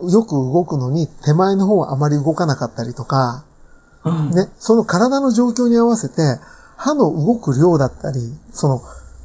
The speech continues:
Speaker 1: なんていうんですかね、バネ、位置がね、少しずつずれたりするっていうイメージがつくと思うんですけど、
Speaker 2: うんうんうんうんうん。
Speaker 1: その型を取って作っちゃうやつっていうのは、そこまでまだ精密にできていないはずなんですよ。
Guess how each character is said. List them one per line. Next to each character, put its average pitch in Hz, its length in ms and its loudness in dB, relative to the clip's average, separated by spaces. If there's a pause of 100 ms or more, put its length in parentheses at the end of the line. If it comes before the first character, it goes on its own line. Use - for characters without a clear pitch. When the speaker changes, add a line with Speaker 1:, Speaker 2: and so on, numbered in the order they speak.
(140)
Speaker 1:
な 151 120 2
ん - 20 -2
て 156 60 -8
い 131 60 -4
う - 20 -6
ん - 0 -
で - 40 -8
す - 60 -10
か 151 80 -4
ね、 196 140 2
バ 175 200 2
ネ、 165 200 0 (220)
位 220 100 -2
置 220 160 -4
が 131 100 -2
ね、 139 160 -6
少 233 220 -2
し 214 60 -4
ず 240 100 -6
つ 156 80 -12
ず 202 100 -2
れ 247 80 -2
た 214 140 0
り 127 80 -4
す - 160 -6
る 156 80 2
っ 185 40 0
て 160 180 -6
い 135 120 0
う - 60 0
イ - 20 2
メ 208 160 4
ー - 40 6
ジ 139 120 -6
が 131 140 -8 (440)
つ - 120 -6
く - 100 -4
と 156 80 0
思 131 220 0
う - 20 -2
ん 110 60 -6
で 110 80 -10
す - 80 -14
け 135 80 -2
ど、 143 80 6
Speaker 2:
う 147 40 8
ん - 40 8
う - 20 4
ん 127 40 4
う 185 40 2
ん 190 40 4
う 175 40 2
ん - 60 2
う 156 520 -2
ん。 139 240 -6 (140)
Speaker 1:
そ - 160 -2
の 180 200 4 (240)
型 - 300 -2
を 294 100 2
取 - 180 2
っ - 40 -16
て 156 80 0
作 - 260 -2
っ - 40 0
ち - 180 -4
ゃ 131 60 4
う 131 60 2
や 135 120 0
つ 139 120 -4
っ - 20 -6
て - 60 -16
い - 20 -20
う - 40 -6
の 139 40 -2
は、 117 40 -4
そ - 140 -4
こ 285 140 -4
ま 320 100 4
で 185 80 2
ま 139 140 2
だ - 80 -2
精 240 240 2
密 233 240 0
に 143 80 2
で 151 100 4
き - 120 -16
て - 120 0
い 135 120 2
な 165 140 2
い 160 60 0
は 156 140 0
ず 160 100 -2
な 151 100 0
ん 131 60 -6
で 127 60 -12
す - 100 -10
よ。 - 120 -10